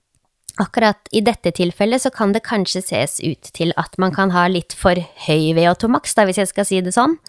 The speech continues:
Eh, det å drive med toppidrett er ikke nødvendigvis bare helsefremmende, som dere sikkert, eh, kjenner til også. Eh, så det, på en måte, vi, nå kommer vi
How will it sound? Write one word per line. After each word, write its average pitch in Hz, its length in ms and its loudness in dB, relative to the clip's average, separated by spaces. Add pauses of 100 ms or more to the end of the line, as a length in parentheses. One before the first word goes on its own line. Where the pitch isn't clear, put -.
(460)
Eh, 202 640 4
det 190 160 4
å 202 100 4
drive 190 300 2
med 180 180 2
toppidrett - 920 0
er 175 240 2
ikke 185 180 0
nødvendigvis 180 800 0
bare 160 380 2
helsefremmende, 165 920 0
som 196 260 -2
dere 175 280 -2
sikkert, - 500 -8
eh, 156 220 0
kjenner 165 340 -2
til 170 160 -2
også. 226 220 4 (640)
Eh, 185 540 2 (440)
så 220 200 2
det, 196 400 4 (720)
på - 80 0
en 214 40 4
måte, 196 240 2
vi, 202 220 0
nå 214 120 6
kommer 202 240 4
vi 202 140 2